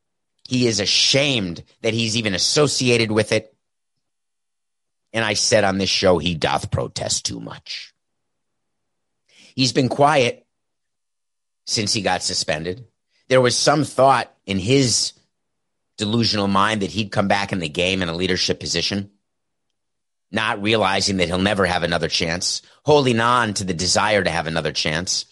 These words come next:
Well, the Astros season ended. He realizes he's not gonna have another chance. And Jeff Luhnow last night went scorched earth for no reason at all, but trying to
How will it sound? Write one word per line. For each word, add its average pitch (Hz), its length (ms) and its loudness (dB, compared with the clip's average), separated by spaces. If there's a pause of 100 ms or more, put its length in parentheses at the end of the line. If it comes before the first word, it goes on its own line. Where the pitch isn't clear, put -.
(600)
Well, 120 160 4
the 123 100 4
Astros 123 400 2
season 113 400 2
ended. 107 400 0 (300)
He 113 140 0
realizes 95 800 2 (180)
he's 98 200 -2
not 95 220 -2
gonna 92 140 -2
have 90 180 -2
another 87 260 -2
chance. 92 440 0 (160)
And 101 220 -4
Jeff 131 320 0
Luhnow 120 420 4
last 101 380 0
night 95 320 -2
went 95 280 -4
scorched - 580 2
earth 98 400 0 (1900)
for 120 240 2
no 127 640 4
reason 120 500 2
at 107 320 -4
all, 104 340 6
but 95 220 0
trying 107 540 0
to 107 320 -4